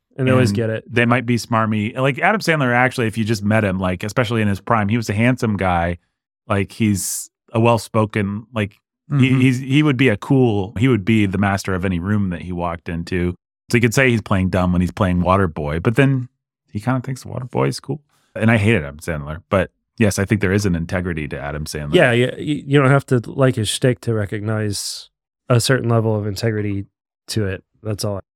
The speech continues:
Speaker 1: I think, and that's why I think the comedians that have integrity can switch over and play serious roles.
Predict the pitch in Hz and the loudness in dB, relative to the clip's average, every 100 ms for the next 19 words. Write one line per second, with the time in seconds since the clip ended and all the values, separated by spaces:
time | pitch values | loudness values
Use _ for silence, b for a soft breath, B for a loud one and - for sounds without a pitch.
0 | _ _ - 165 170 185 185 - 175 135 | _ _ 0 2 4 4 2 4 4 4
1 | 123 _ _ 143 - 196 - _ _ _ | 0 _ _ 2 2 0 -6 _ _ _
2 | _ 139 - 131 139 143 127 113 123 123 | _ -4 2 2 4 4 4 2 0 0
3 | 107 127 127 127 120 117 113 113 - - | 0 2 2 0 -2 -2 -2 -2 -6 -14
4 | _ - 131 113 110 _ _ - 131 120 | _ 2 4 4 -2 _ _ 0 2 4
5 | 113 110 101 117 107 117 107 101 - 113 | 2 2 0 0 0 0 -2 -4 -4 -2
6 | 117 104 - | -2 -4 -10